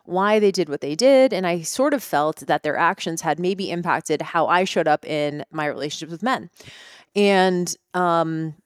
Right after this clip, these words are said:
I ended up asking this, and I, it was kinda,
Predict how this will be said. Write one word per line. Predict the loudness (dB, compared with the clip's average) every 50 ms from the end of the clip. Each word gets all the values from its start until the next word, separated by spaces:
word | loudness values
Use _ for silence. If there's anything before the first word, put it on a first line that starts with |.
| _ -2
I | 0 0 2 2 0 0 -2 -2
ended | -2 0 0 0 0
up | 0 0 -2 -6 -14 -20 _ _ _ _ _
asking | -6 -4 -4 -4 -4 -4 -6 -6 -6
this, | -6 -4
and | -2 0 2
I, | 4 2 4
it | 4
was | 2 0 2
kinda, | 2 0 2